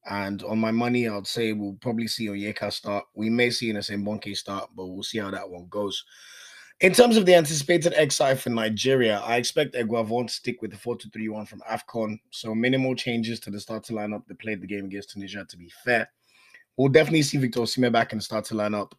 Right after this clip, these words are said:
Um, he's our most important player, as I've said. He's in great, great form right now. Scored four goals in his last two games for Napoli to make sure that they continue to fight for the Serie A Scudetto. Uh, maybe we'll see Leon Balogun come back to start with Chus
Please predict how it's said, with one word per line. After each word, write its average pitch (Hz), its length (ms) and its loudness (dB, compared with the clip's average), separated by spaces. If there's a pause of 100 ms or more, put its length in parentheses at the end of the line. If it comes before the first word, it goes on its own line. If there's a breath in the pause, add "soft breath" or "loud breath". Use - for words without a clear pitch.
(340)
Um, 90 320 -10 (120)
he's 113 120 -6
our 117 80 4
most 110 180 0
important 110 260 -4
player, 107 140 2
as 92 100 -6
I've 92 140 -8
said. 104 440 -2
He's 98 260 -12
in 98 140 -8
great, 110 220 0
great 107 220 -2
form 104 220 -4
right 98 140 -2
now. 101 320 -4 (420)
Scored 113 320 -2
four 117 220 2
goals 110 240 0
in 101 60 -4
his 98 120 -6
last 107 240 -2
two 110 120 -6
games 104 260 -6
for 101 60 -10
Napoli 104 560 -6 (320)
to 98 260 -6 (240)
make 110 180 2
sure 107 160 -4
that 98 120 -4
they 95 100 -6
continue 110 460 -6
to 95 360 -8
fight - 360 -6
for 104 80 -12
the 95 80 -8
Serie 101 300 -2
A 104 80 0
Scudetto. 104 680 -2 (480 soft breath)
Uh, 101 260 -4
maybe 156 460 6
we'll 139 180 4
see 139 200 0
Leon 123 240 2
Balogun 120 400 2
come 123 180 -2
back 110 220 -2
to - 80 -14
start - 260 -6
with 98 120 -10
Chus 98 200 -10